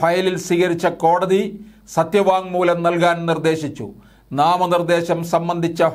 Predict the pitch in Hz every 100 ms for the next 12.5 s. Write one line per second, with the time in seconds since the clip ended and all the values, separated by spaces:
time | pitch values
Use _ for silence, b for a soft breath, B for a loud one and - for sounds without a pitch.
0 | - 160 170 175 170 156 - - _ -
1 | 139 180 180 170 165 160 160 160 151 B
2 | B - 143 185 185 180 170 175 170 160
3 | 160 - 156 156 170 180 175 165 160 165
4 | 165 170 165 170 156 156 151 143 B B
5 | - - 151 165 165 151 151 147 - 110
6 | 92 - b b - 127 202 233 240 240
7 | 233 220 220 220 214 208 208 190 220 220
8 | 214 202 214 208 208 202 202 208 220 208
9 | 202 196 202 196 190 190 190 214 202 190
10 | 190 180 190 196 190 185 180 175 151 165
11 | 170 165 160 151 135 98 - - b b
12 | b 131 156 180